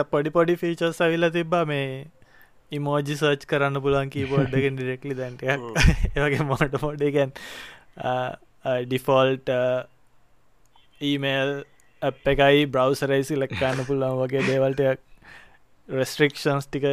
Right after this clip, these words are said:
Speaker 1: මේ අඩු කරලා තියෙනවා. ඒ අතර දැන් ලොකු කතාවක් ගියා, අ, අයි ස්ටෝ එක,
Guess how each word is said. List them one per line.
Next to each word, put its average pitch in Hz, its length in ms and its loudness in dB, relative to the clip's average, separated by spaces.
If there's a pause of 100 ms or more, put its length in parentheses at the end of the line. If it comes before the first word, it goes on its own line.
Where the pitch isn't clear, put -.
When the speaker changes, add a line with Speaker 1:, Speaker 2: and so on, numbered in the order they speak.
(180)
Speaker 1:
මේ 139 260 -8
අඩු 135 260 -4
කරලා 139 280 -8
තියෙනවා. 151 340 -8 (1600)
ඒ 156 80 8
අතර 170 280 8
දැන් 151 220 6
ලොකු 135 220 4
කතාවක් 160 540 8
ගියා, 175 360 8 (140)
අ, 139 120 0 (1040)
අයි 139 260 -2 (160)
ස්ටෝ 156 540 4
එක, 180 200 6